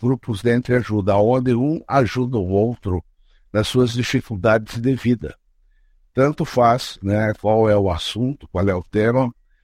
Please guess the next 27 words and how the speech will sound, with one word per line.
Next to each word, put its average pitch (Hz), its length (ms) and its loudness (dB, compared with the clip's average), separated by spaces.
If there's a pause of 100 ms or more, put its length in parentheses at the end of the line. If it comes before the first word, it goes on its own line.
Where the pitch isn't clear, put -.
(180)
a 107 200 2
entreajuda, 117 920 0
ele 110 340 0
é 123 280 0 (100)
um 214 300 2
dos 139 220 -4
aspectos 117 840 -2
da 110 180 -2
postura 117 640 -2
prestadia. 107 760 -2 (540)
Olha, 117 300 2
isso 110 260 -2
é 120 280 0 (160)
super 127 400 -2
maravilhoso, 117 840 2
assim, 73 340 -10 (380)
né? 90 280 -4 (680)
E 123 800 2
um 131 60 -2
outro 147 440 0
aspecto, 113 580 0
assim, 107 340 0
que - 180 -6
eu 87 220 2
gostaria 87 580 -2
de 78 120 -12
trazer, 85 640 -2